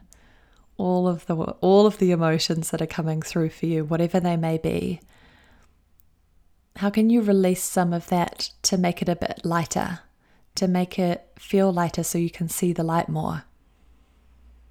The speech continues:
Are there practices that you love and know that support you? Like for me earlier today, meditation, journaling, oracle cards,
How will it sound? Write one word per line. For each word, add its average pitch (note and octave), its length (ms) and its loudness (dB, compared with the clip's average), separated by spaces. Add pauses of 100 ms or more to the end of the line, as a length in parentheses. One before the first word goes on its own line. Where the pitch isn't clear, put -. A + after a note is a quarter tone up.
(420)
Are G3 80 -2
there G3+ 120 0
practices G3 760 -4
that - 180 -4
you F3 120 0
love E3 500 -2
and E3 180 -2
know E3 320 0
that E3 200 -6
support E3+ 440 -4
you? E3+ 160 0
Like D#3+ 360 -4
for - 160 -4
me E3+ 240 -2
earlier E3+ 320 -2
today, E3+ 340 -2
meditation, E3+ 760 -2
journaling, E3+ 600 -2
oracle E3 400 -2
cards, D#3+ 640 -6